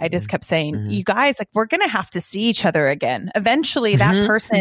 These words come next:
Speaker 1: that you just, like, went off on, on the internet,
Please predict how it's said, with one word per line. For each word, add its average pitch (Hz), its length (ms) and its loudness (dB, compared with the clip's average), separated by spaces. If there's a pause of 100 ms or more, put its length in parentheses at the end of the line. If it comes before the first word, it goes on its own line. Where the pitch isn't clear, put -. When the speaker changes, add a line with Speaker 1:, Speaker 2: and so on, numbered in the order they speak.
Speaker 1:
that 185 120 -4
you 226 120 0
just, 247 200 0
like, 214 140 0
went 196 300 0
off 190 280 2
on, 160 460 0
on 185 160 -2
the 175 140 -4
internet, 180 480 0